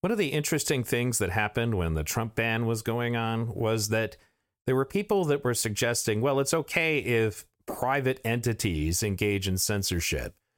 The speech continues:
They surprisingly changed their tone all of a sudden when Elon Musk, someone who would not censor Twitter the way they wanted, bought it.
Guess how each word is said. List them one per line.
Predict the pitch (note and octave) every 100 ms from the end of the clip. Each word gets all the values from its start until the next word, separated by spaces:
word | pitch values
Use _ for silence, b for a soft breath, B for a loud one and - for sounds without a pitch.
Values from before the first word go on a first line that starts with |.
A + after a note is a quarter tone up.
| _ _ _ -
They | A#2
surprisingly | A#2 - C#3 D3 B2+ B2 A2+
changed | A2 C#3 C3+ A2+
their | G#2 F#2+
tone | - F#3 B2+
all | F2+ F2
of | F2
a | F#2+
sudden | - F#2+ G#2 A#2
when | A2 A2+ A2+ -
Elon | B2+ B2 G#2+
Musk, | A#2 C3+ G2+ -
someone | - A2+ A#2
who | A2 G#2+
would | G2
not | G2+ G#2+ A#2
censor | - B2 A#2 - F#2 E2+ b b b _
Twitter | - C#3+ A#2
the | G#2
way | G2+ G2
they | A2 G2+
wanted, | F#2+ B2 G#2+ D2 E2+ -
bought | G#2 F2+
it. | D2+ D2+ -